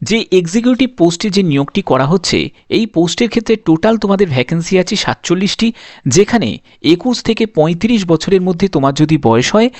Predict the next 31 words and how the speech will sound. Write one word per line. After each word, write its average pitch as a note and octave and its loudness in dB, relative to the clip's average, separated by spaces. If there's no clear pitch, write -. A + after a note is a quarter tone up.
তুমি G3 0
আবেদন C#3 0
করতে C3+ -2
পারবে। - -4
অবশ্যই A3 2
তোমাদের G#3+ 0
এজটা F#3+ -2
ক্যালকুলেট F#3 0
করতে G3+ -2
হবে G#3+ 2
পয়লা F3 4
মার্চ E3 0
দু C#3 0
হাজার C#3+ 0
চব্বিশ D3+ 0
হিসাবে। G#2+ -2
এই A3+ 2
এজটা D#3 0
হচ্ছে F3+ -2
ইউআর G3+ 0
ক্যান্ডিডেট F#3 0
এবং D#3 0
ইডাব্লিউএস F3 2
ক্যান্ডিডেটদের C#3 0
ক্ষেত্রে। - -6
যারা G#3 2
যারা A#3+ 2
এসসি, A#3+ 0
এসটি A3 0
ক্যান্ডিডেট F3+ 0
আছো, - 0